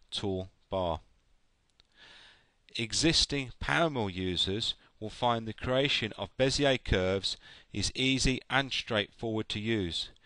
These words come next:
and is identical in operation as creating a continuous line. Points have been imported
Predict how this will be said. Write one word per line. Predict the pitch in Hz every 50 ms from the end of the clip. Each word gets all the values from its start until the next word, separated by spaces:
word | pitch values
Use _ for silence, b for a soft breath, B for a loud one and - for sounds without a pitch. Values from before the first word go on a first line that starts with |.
| B B B B B B
and | - 107 110 113 107
is | - 110 113 101 - - -
identical | 110 113 110 - - 127 131 156 147 - - - - - 101 90 - -
in | - 104
operation | 101 - - - 95 92 90 87 - - - 87 95 104 - b b b b
as | - - -
creating | - - - - 120 120 127 131 123 - 110 87 90 92 - -
a | - -
continuous | - - 107 92 - - - 127 117 104 98 92 92 90 - - - - -
line. | - 90 92 98 101 98 92 85 82 80 - - _ _ _ _ _ _ _ _ _ _ _ _ _ _ _ _ _ _ _ _ _ _ _ _ _ - - B B B B B B B B B B B B B B -
Points | - 160 170 175 - - - - - -
have | - 123 - -
been | 127 120 117 - -
imported | 151 131 120 - - - 151 160 151 - - 101 92 -